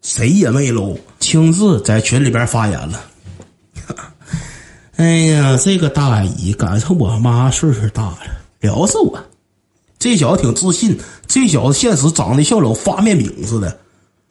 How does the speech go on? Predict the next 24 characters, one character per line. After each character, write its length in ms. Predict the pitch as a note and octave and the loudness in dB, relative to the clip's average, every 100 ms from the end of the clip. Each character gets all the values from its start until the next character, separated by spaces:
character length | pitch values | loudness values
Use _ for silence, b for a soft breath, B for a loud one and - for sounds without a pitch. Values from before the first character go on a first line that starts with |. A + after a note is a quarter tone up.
| _ | _
长 160 | - C3 | -4 0
得 80 | E3+ | 2
像 120 | B3+ | 2
老 100 | D3+ | 2
发 260 | - F#3 A3+ | 0 0 2
面 140 | G#3+ | 2
饼 200 | C3 G#2 | 2 2
似 60 | B2 | 2
的。 60 | |
他 240 | A#2+ F#3+ G3 | 2 2 2
没 160 | E3 | 2
事 140 | E3+ G3 | 2 2
聊 260 | A2+ B2 | 2 2
是 80 | E3 | 2
聊 200 | C#3+ C3 | 2 2
小 160 | E3 G#2+ | 0 -2
姑 200 | A2 B2 | 0 0
娘 120 | B2 | 0
啥 200 | A#2 F#2 | -2 -4
的， 100 | G2+ B B B | -6 B B B
他 220 | - G3+ | -2 2
挺 180 | G3 A#2+ | 2 2
自 180 | C#3+ D#3+ | 2 2
信。 240 | A3 E3 | 2 0